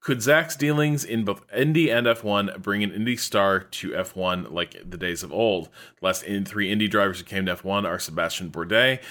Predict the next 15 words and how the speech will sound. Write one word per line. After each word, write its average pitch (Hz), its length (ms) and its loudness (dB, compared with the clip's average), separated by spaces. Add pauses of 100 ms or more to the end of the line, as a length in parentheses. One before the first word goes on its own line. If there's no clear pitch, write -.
(480)
uh, 85 420 2
Juan 95 280 -2
Pablo 92 320 0
Montoya, 107 560 2
and 92 140 -4
Jacques 85 240 -4
Villeneuve. 107 500 -4
Will 98 160 -6
Zach 139 420 2
ever 208 260 4
stop 170 480 4
being 143 260 2
a 101 140 2
likable 107 460 0
man? 120 420 2